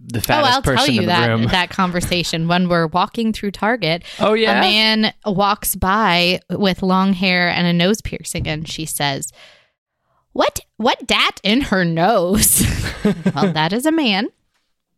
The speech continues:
Speaker 2: and he has a piercing, just like me, but different.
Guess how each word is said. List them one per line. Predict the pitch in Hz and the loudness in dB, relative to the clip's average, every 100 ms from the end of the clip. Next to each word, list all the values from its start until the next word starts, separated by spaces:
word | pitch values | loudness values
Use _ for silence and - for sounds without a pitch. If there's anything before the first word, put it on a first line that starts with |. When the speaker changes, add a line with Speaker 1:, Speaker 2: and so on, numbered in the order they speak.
| - | -8
Speaker 2:
and | - 156 | -4 -2
he | 170 | -4
has | 175 - | -8 -10
a | |
piercing, | - 311 320 151 156 165 - | -12 -12 -10 -10 -10 -16 -16
just | 196 - | -16 -12
like | 233 - | -14 -12
me, | 330 208 - _ - - - - _ _ | -10 -10 -12 _ -20 -20 -20 -20 _ _
but | 180 165 156 _ - | -2 -2 -4 _ -14
different. | - - 85 - | -14 -14 -20 -20